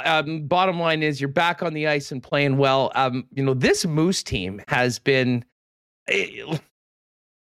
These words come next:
I described it when we were speaking last week, I think, to, to Dan Fink, um, you know, as, as such a, a, an epitome of team. Like, there hasn't been one guy or two guys that have run away and sort of, sort of dominate all the scoring. And,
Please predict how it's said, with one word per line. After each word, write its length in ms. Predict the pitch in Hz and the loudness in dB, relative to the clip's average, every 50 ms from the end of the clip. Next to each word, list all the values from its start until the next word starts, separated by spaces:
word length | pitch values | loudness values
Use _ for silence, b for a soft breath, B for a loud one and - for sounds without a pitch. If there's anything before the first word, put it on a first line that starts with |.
| _ _ _ _ _ _ _ - | _ _ _ _ _ _ _ -2
I 120 | - 196 | -2 0
described 560 | 202 180 233 214 - - - 208 214 302 359 381 | 0 0 -2 -4 -4 -2 0 2 2 2 2 0
it 100 | 330 - | -2 -2
when 180 | 208 202 196 | -2 -2 -2
we 120 | 190 196 185 | -2 -2 -2
were 80 | 180 | -4
speaking 440 | 160 - - - 185 170 - 196 180 | -6 -6 -4 -4 -4 -2 0 0 2
last 360 | 160 156 156 156 139 - - | 2 2 2 0 -2 -4 -2
week, 200 | 139 139 139 139 | -2 0 0 0
I 80 | 139 120 | 0 -2
think, 260 | - - 143 135 139 | 0 0 -2 -2 -2
to, 100 | 135 123 | -2 -4
to 160 | 104 - 139 | -2 -2 -4
Dan 320 | 127 101 139 127 123 123 110 | 0 0 2 2 2 0 -2
Fink, 480 | - - 135 123 107 104 - - - _ - | -2 -2 0 0 -2 -4 -8 -14 -12 _ -2
um, 320 | 117 117 120 110 110 - _ | 0 0 0 0 -2 -4 _
you 100 | - 135 | -2 0
know, 140 | 127 127 127 | 2 2 2
as, 400 | - 123 127 131 131 123 120 - - | 2 2 2 2 2 0 -2 -2 -2
as 200 | 135 139 135 - | -2 -2 0 0
such 280 | - 202 233 240 - | 0 0 0 0 0
a, 120 | 247 175 - | 0 2 2
a, 240 | 131 127 120 - | 2 2 2 2
an 80 | 139 139 | 0 0
epitome 520 | 131 127 - - - 180 151 156 151 147 | 0 -2 -2 -2 -2 -2 0 0 0 0
of 120 | 123 110 - - | 0 0 -2 -4
team. 280 | - - 175 170 147 | -4 -2 -2 0 0
Like, 160 | 113 110 113 | 0 0 0
there 120 | - 139 139 | 0 0 0
hasn't 340 | - 190 226 240 320 277 208 | 2 0 0 0 0 2 2
been 220 | 214 175 147 123 | 2 2 2 0
one 340 | 131 151 160 175 175 165 156 | 0 0 0 2 2 2 2
guy 300 | 135 135 135 147 151 135 | 2 2 2 2 2 0
or 120 | 113 107 | 0 -2
two 300 | 110 - - - 175 139 | -4 -6 -8 -6 -4 -2
guys 380 | 110 120 131 143 135 117 101 - | 0 2 2 2 2 0 -2 -4
that 80 | 127 | -4
have 160 | 120 113 98 110 | -6 -6 -6 -6
run 240 | 107 131 160 165 | -4 -2 -2 -2
away 400 | 160 143 127 131 135 139 143 139 | 0 0 2 2 2 4 2 2
and 120 | 131 120 107 | 0 -2 -4
sort 180 | - - 143 | -2 -2 -2
of, 60 | 131 123 | -2 -2
sort 200 | - 160 135 123 | -2 -2 -2 -2
of 120 | 107 90 | -2 -2
dominate 480 | 78 135 120 123 131 143 139 139 143 123 | 0 0 2 2 2 4 4 4 4 4
all 140 | 123 123 | 4 2
the 80 | 127 120 | 2 2
scoring. 560 | 113 - - - 135 127 131 135 131 127 123 | 0 -2 0 2 2 4 4 4 2 2 2
And, 140 | 117 110 117 | 0 -2 -4